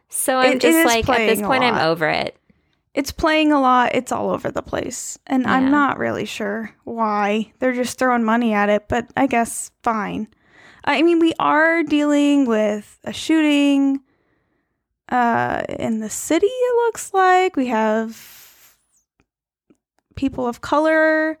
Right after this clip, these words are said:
Speaker 2: starring in this film,
Speaker 1: Mm-hmm.
Speaker 2: which is great. I just, I just don't, it just doesn't appeal to me personally, but, I mean, maybe it'll be awesome. I don't know.
Speaker 1: The little girl in this is a great actress. She's on Euphoria. She's been in a bunch of things.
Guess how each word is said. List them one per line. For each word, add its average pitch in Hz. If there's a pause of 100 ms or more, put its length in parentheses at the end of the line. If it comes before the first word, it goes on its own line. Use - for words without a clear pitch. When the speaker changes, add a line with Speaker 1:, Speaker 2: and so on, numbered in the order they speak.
Speaker 2:
starring 311
in 302
this 302
film, 311
Speaker 1:
Mm-hmm. 208 (560)
Speaker 2:
which 262
is 269
great. -
I 269
just, 285 (100)
I 254
just 226
don't, 233
it 226
just -
doesn't 214
appeal 208
to -
me 196
personally, 208
but, 208 (100)
I 247
mean, 262
maybe 269
it'll 523
be 392
awesome. 302
I 277
don't 320
know. 330
Speaker 1:
The -
little 302
girl 196
in 160
this 151
is 160
a -
great 156
actress. 156
She's 156
on 151
Euphoria. 143
She's -
been 190
in 226
a 175
bunch -
of -
things. -